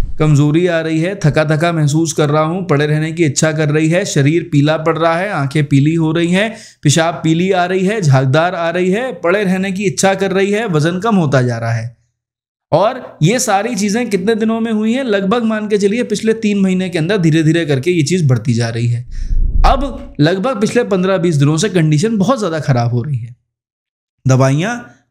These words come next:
उतना अच्छा सा काम नहीं कर रही। ठीक, अब इसके बाद जो आग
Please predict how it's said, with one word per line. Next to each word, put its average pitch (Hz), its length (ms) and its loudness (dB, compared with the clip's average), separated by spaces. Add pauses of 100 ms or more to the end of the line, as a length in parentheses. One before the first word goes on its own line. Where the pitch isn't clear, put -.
उतना 214 220 2
अच्छा 190 280 0
सा 156 160 -4
काम 214 360 -2 (300)
नहीं 151 240 6
कर 123 120 2
रही। 110 200 -4 (1000)
ठीक, - 260 -2 (600)
अब 220 320 -2
इसके 254 260 0
बाद 220 260 0
जो 233 120 -4
आग 190 300 -2